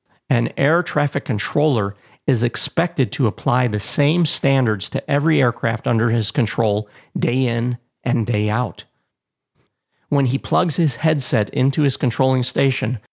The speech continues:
an air traffic controller is supposed to forget about his personal problems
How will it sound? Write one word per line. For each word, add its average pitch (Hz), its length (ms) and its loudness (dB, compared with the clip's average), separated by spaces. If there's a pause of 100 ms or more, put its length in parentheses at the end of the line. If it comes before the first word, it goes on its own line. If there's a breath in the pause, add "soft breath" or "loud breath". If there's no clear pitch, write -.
(440)
an 123 160 2
air 151 180 0
traffic 156 300 -2
controller 135 440 2
is 123 120 -2
supposed 139 420 0
to 127 60 -2
forget 127 400 0
about 139 220 0
his 135 100 -2
personal 147 380 0
problems 113 500 0